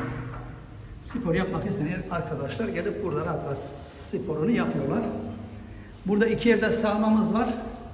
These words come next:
Bir, e, erkekler için, bir bayanlar için sauna bölümü. Ve burada iki bu tarafta,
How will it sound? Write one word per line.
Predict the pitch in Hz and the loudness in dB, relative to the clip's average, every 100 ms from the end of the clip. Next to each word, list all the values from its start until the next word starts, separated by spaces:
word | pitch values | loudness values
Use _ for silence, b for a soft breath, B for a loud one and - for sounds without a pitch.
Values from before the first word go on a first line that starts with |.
| - 160 | -10 0
Bir, | 202 | 2
e, | - 156 147 - - - - - | 2 0 -4 -8 -10 -12 -14 -8
erkekler | 160 180 196 202 | -6 -2 0 2
için, | 190 240 175 | 2 2 2
bir | 185 165 | 4 4
bayanlar | 170 165 156 | 4 4 2
için | 156 208 | 0 -2
sauna | 196 202 196 196 | 0 2 4 6
bölümü. | 196 202 240 - - - - B B B - - | 6 6 6 4 -2 -10 -14 B B B -16 -4
Ve | 165 160 | 0 4
burada | 208 175 220 - 190 | 6 6 4 2 -2
iki | - 208 175 | 0 0 2
bu | 214 | 2
tarafta, | 190 151 139 - 233 | 4 4 2 4 6